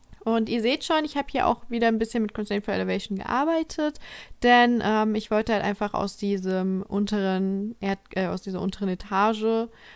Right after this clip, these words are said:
einen noch besseren Platz machen, wo man halt noch besser einfach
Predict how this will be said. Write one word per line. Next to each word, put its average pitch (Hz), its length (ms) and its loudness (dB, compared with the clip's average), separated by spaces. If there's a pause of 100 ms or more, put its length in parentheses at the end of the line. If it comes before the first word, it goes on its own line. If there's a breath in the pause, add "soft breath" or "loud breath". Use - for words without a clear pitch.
(120)
einen 190 640 0
noch 190 400 -2 (260)
besseren 180 720 -2 (160)
Platz 302 320 -2
machen, 247 280 0
wo 220 40 0
man 214 140 2
halt 202 140 -2
noch 196 180 -2
besser 190 320 -4
einfach - 340 -6